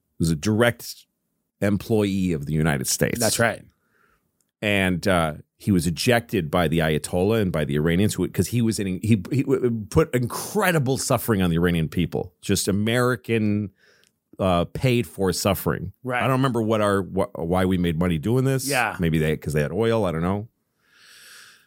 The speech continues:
Speaker 1: But anyway, when he, so then there was this thing with the Ayatollah, and then everyone was, they were, ex-, they, they took hostages. So we were expelling Iranians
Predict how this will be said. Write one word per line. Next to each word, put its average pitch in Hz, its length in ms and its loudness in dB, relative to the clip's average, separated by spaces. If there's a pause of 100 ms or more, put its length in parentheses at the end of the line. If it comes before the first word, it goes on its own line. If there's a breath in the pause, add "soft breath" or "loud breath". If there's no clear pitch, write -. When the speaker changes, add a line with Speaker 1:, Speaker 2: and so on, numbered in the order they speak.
(100)
Speaker 1:
But 139 120 -2
anyway, 131 320 2
when 113 240 0
he, 143 380 0
so 123 220 -2
then 151 180 2
there 147 140 0
was 131 180 0
this - 240 0
thing 143 560 -2
with 117 140 0
the 107 80 2
Ayatollah, 110 540 2
and 113 120 -2
then 110 100 0
everyone 131 460 2
was, 107 320 -2
they 127 140 0
were, 127 120 0
ex-, - 280 -6
they, 117 200 2
they 107 200 0
took - 280 2
hostages. 113 680 -2
So - 140 -2
we 120 200 0
were 160 180 0
expelling 123 880 0
Iranians 95 800 0